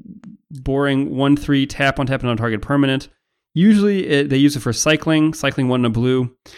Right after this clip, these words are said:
Whenever you cycle it, you can untap target permanent. So now you have one in a blue to make three mana and draw a card. So basically, as soon as you have Lotus Field online, the deck's cards become, you know, better Manamorphoses. Uh, kinda like Metamorphos when you have a Pyromancer Ascension in play or whatever, where they just,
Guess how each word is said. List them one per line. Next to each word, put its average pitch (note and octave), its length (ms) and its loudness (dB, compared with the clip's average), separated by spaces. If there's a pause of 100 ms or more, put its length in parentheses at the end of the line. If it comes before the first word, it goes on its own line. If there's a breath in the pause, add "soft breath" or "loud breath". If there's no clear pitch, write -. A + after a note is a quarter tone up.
(720 loud breath)
Whenever B2 300 0
you A#2 140 0
cycle C3 340 -2
it, B2+ 80 -4
you A#2 160 -2
can A2+ 220 -4
untap A#2+ 320 -2
target G#2 260 -6
permanent. D3 420 0
So - 120 -8
now C3+ 120 0
you C3+ 140 2
have B2 320 0
one B2 220 0
in C3 80 2
a B2 40 -2
blue B2 520 -2 (360 soft breath)
to - 80 -10
make G#2+ 180 -2
three D#3+ 220 0
mana C#3 380 2
and G#2 200 -4
draw A#2 220 0
a A2+ 40 0
card. F2+ 460 -8
So - 160 -4
basically, F3 640 2 (840)
as C#3 120 -2
soon A3+ 100 -2
as A#3+ 100 -2
you G#3+ 60 4
have E3+ 100 2
Lotus E3+ 200 0
Field D3+ 160 2
online, B2 540 0
the B2 100 -4
deck's D3+ 240 -2
cards C#3+ 300 2
become, B2 600 -2
you A#2 60 -6
know, G#2+ 100 -2
better C#3 340 0
Manamorphoses. G#2 1080 -4
Uh, G2+ 120 -8
kinda C3+ 240 -6
like B2 140 -4
Metamorphos A#2+ 480 0
when A2+ 80 0
you - 0 -
have G2+ 100 -4
a G2 100 -6
Pyromancer A2 460 -2
Ascension G#2 380 -6
in F#2+ 120 -6
play F#2 220 -10
or F2 100 -10
whatever, E2+ 400 -10
where F#2 120 -10
they G2 100 -6
just, G2 240 -10